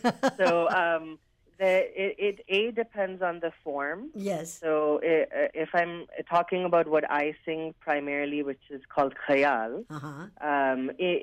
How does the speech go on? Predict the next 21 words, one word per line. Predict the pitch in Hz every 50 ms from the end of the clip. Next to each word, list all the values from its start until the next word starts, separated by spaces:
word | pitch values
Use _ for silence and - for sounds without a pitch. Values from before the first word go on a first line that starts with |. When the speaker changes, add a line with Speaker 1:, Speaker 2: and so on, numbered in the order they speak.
| 175 180
Speaker 1:
in | 175 165
this | 160 190 208 208 - - _ -
form, | 190 190 202 214 220 220 214 196
the | 196 180 175 175 - -
composition, | 175 165 170 185 185 - 208 185 160 - 151 170 175 - - - 196 196 196 202 208 214 220 220 220 _ _ _ _ _ _ _ _ _ - 160
uh, |
i-, | 156 151 147 147 143 139 139 - - - _ - 143 165 139 - -
is | 170 165 147 - -
i-, | 175 175 -
already | 165 165 165 175 170 185 185 180 202 185 -
ingrained | 165 156 147 139 139 151 151 151 160 160 165
in | 151 147
a | 139 135
tal, | - - 131 117 107 78 58 58 _ _ -
which | - 180 143 -
Speaker 2:
Okay. | 170 135
Speaker 1:
is | 113 151
a | 143 135
rhythmic | 135 143 139 147 147 139 131 131 - -
cycle. | 131 113 110 - - -
Speaker 2:
Right. | 185 180 170 180 165 143 113 - -